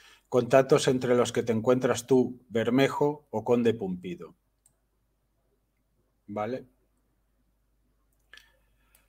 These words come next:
No manda el por-,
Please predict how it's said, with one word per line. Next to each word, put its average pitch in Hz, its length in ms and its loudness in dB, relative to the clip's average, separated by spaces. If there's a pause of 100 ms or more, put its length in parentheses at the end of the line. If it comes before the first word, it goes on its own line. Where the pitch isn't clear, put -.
(360)
No 143 640 0
manda 139 960 2 (1400)
el 117 260 -8
por-, 107 300 -6